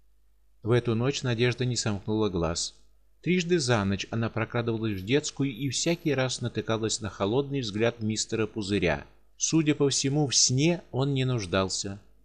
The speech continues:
Хорошо, хоть Максика этот монстр не трогал. Мальчик сладко сопел в кровати, даже не подозревая, что мать за стеной не находит себе места.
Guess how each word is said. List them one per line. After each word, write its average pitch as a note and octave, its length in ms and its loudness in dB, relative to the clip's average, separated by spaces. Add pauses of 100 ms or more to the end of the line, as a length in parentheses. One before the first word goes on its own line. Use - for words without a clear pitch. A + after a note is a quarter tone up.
(240)
Хорошо, A#2 400 0
хоть B2+ 220 -6
Максика - 460 -4
этот F#2+ 380 -6
монстр G#2+ 480 -2
не A2+ 160 0
трогал. F#2+ 480 -2 (560)
Мальчик A#2+ 360 0
сладко E3+ 420 0
сопел C3 400 -2
в - 40 -10
кровати, G#2 600 0 (120)
даже A#2+ 320 0
не B2+ 120 0
подозревая, A#2+ 600 2
что - 220 -4
мать A#2 240 0
за A2 120 0
стеной A#2+ 420 0
не A#2 140 0
находит A2+ 460 -2
себе G#2 280 0
места. E2 480 -4